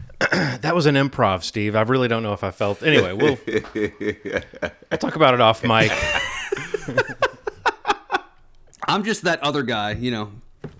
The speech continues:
Speaker 3: That's how I roll. But, uh, yeah, we're getting together this week to talk about a bunch of,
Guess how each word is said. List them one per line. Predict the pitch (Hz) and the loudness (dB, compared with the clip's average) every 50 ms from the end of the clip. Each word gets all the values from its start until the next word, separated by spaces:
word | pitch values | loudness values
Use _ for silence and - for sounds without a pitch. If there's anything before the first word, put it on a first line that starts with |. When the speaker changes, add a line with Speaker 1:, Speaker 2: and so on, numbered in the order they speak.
| - - | -20 -20
Speaker 3:
That's | - - - | -14 -10 -6
how | - 139 113 | -6 -4 -4
I | 107 | -4
roll. | 104 107 110 104 104 101 - - - - - - - - - - - - - - - | -4 -4 -6 -6 -6 -8 -10 -12 -14 -16 -18 -20 -20 -20 -20 -20 -20 -20 -20 -12 -4
But, | - 143 139 139 | -2 0 0 2
uh, | 139 131 131 127 127 127 123 | 0 0 0 0 -2 -2 -2
yeah, | 139 190 226 226 151 | -2 -2 -2 -2 -2
we're | 113 117 131 117 - - _ _ _ | -2 -4 -4 -4 -6 -14 _ _ _
getting | - 160 143 151 | -2 -2 0 0
together | 151 139 151 151 156 | -2 -2 -2 -2 -2
this | 151 151 143 - | -4 -4 -2 -2
week | 165 175 156 | -4 -4 -4
to | - | -6
talk | - 170 156 151 156 | -4 -4 -2 -2 -4
about | 143 143 143 | -4 -4 -4
a | 143 | -4
bunch | 127 135 143 143 - | -4 -4 -4 -4 -2
of, | 156 147 139 127 - - | -2 -4 -4 -4 -8 -12